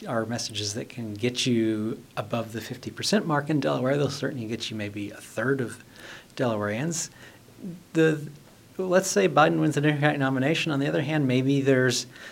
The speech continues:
more appetite to take a risk with the Senate nominee who's less traditional. I don't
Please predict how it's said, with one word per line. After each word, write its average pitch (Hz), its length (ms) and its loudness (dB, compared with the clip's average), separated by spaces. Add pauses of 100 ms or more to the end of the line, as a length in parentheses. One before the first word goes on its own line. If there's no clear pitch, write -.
(140)
more 139 180 8
appetite 139 680 2
to 113 800 4 (180)
take 127 280 0
a 120 40 4
risk 110 460 0 (160)
with 117 300 0
the 107 120 -6
Senate 131 420 -2
nominee 151 640 2
who's 117 360 2
less 104 280 -4
traditional. 170 500 -2
I 156 80 6
don't 170 120 6